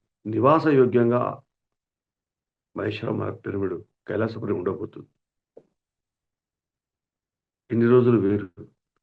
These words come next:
ఇప్పుడు ఎక్కువ సమయం ఎందుకే అక్కడ గడుపుతాము అంటే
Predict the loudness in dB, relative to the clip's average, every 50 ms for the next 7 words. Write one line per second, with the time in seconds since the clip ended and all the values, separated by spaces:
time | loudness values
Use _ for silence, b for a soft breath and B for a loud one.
0 | _ _ _ _ _ _ _ _ _ _ _ _ _ _ _ _ _ _ _ _
1 | _ _ _ _ _ _ _ _ _ _ -16 -10 -4 0 0 0 0 0 -2 -2
2 | 0 0 0 0 2 2 2 2 2 2 0 0 0 0 0 0 0 -2 -4 -6
3 | -6 -4 -4 -6 -6 -6 -6 -6 -6 -6 -6 -10 -10 -10 -10